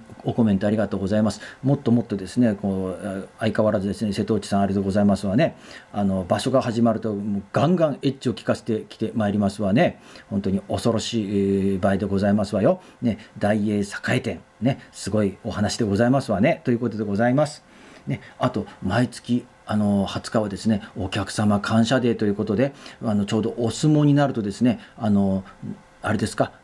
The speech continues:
七日目ですか？七日目でございますわね。七日目は、はい。お客様感謝デーということでですね、お星がもうわっさわっさと舞い散るございますわよ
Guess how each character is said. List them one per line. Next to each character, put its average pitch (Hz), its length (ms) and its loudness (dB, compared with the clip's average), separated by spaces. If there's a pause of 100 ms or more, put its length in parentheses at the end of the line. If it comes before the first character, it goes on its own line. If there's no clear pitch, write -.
七 131 320 2
日 156 160 -2
目 147 180 2
で 90 120 -6
す - 160 -16
か？ 143 220 -6 (1040)
七 117 240 2
日 117 100 0
目 107 120 4
で 95 80 -6
ご 87 100 -6
ざ 90 100 -4
い 92 60 -2
ま 87 100 -4
す 98 80 -6
わ 101 80 2
ね。 131 100 4
七 101 280 2
日 107 160 0
目 101 140 2
は、 135 380 0 (360)
は - 260 -8
い。 - 160 -16 (1040)
お 95 100 -4
客 101 180 -2
様 107 220 4
感 127 240 2
謝 135 160 2
デ 113 140 0
ー - 20 -6
と 104 100 -4
い 101 40 2
う 98 60 2
こ 101 120 -4
と 98 80 -4
で 95 100 -4
で 95 120 -4
す - 80 -6
ね、 117 100 0 (220)
お 110 100 -2
星 123 340 0
が 127 140 4
も 120 280 0
う - 20 -4
わ 123 120 2
っ 120 40 -4
さ - 240 -2
わ 131 100 2
っ - 20 0
さ - 160 -4
と 117 140 -4
舞 120 280 4
い - 20 -2
散 160 240 -2
る 123 260 0
ご 123 140 0
ざ 135 160 2
い 135 40 2
ま 147 120 2
す 131 160 -4
わ 113 80 4
よ 175 200 2